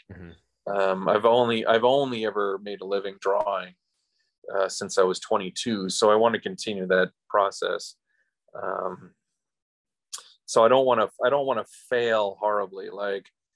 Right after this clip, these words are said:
Speaker 2: one of my worst, like, um, there's a kid's story, uh, that really haunts me to this day. The one with the, it's Jack and the Beanstalk. It's not the stuff where he gets to the, the clouds and he's fighting a giant. It's,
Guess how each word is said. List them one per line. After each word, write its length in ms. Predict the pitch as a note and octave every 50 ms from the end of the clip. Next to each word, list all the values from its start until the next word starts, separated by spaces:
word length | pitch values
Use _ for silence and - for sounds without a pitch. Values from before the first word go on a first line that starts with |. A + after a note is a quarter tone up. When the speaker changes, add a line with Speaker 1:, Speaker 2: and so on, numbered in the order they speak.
| _ _ _ _
Speaker 2:
one 160 | B2 C3 C#3
of 60 | B2
my 180 | C3+ B2+ B2+ B2
worst, 480 | A#2+ A#2 B2+ C3+ C#3 C3 - - - _
like, 320 | A2 A#2+ A#2 A2 G#2+ G2+ - _ _ - - A2+
um, 380 | G#2+ G#2 G#2 G#2 G2+ G2+ F#2+ - _ _ _ _ _ _ - _ _ _ _ _
there's 160 | - E3 E3 F3+
a 140 | F3 -
kid's 400 | - - - - F3+ F3+ E3 -
story, 840 | - - - - C3 B2 A#2 A2+ A2 G#2+ G#2 G#2 G#2 G#2 G#2 G2+ F#2+ G2
uh, 500 | G#2 G#2+ G#2 G2+ G2+ G2+ G2+ G2+ G2 G2 F#2+
that 160 | G#2+ G#2+ G#2 -
really 320 | A2+ A#2 B2 B2 A#2 A2 -
haunts 340 | G#2+ A2 A2+ A#2 A#2 - -
me 100 | A#2 A2 G#2
to 100 | G#2+ G2+
this 160 | G2+ - -
day. 280 | - B2 A#2+ A#2 A#2
The 140 | A2 G#2+ G2+
one 400 | G2 G2 G2+ A2 A#2 A#2 A#2 A2+
with 180 | G#2+ G#2 G2 F#2
the, 280 | G2+ G2 G2 G2 F#2+ - _ _ _ _ _ _ _ _ -
it's 160 | G#2 - -
Jack 320 | - - C3+ C#3+ C#3+ -
and 100 | B2 G#2+
the 60 | G#2
Beanstalk. 720 | F#2+ A#2+ A#2+ B2 B2 B2 B2 - - A2 G2+ G2+ G2+ - -
It's 200 | A2+ - - -
not 220 | F#3 F3+ F#3 -
the 60 | C#3 -
stuff 280 | - - C#3+ C3+ - -
where 160 | - A#2 A2+
he 80 | A2+ A2
gets 280 | - A2+ A#2 - - -
to 80 | G#2
the, 240 | G2+ G2+ G2 - - - _ _ _ _ _ _ _ _ _ _ -
the 80 | A2+
clouds 540 | - - - A2+ A2 A2 G#2+ G#2+ G#2 G#2 -
and 100 | G#2 G2+
he's 160 | G2+ F#2+ -
fighting 300 | - - A2 G#2+ G#2 G#2
a 40 | G2
giant. 480 | - - G#2+ G#2+ G#2+ G#2 G2+ G2+ G2 G2+
It's, 300 | G2+ - - - -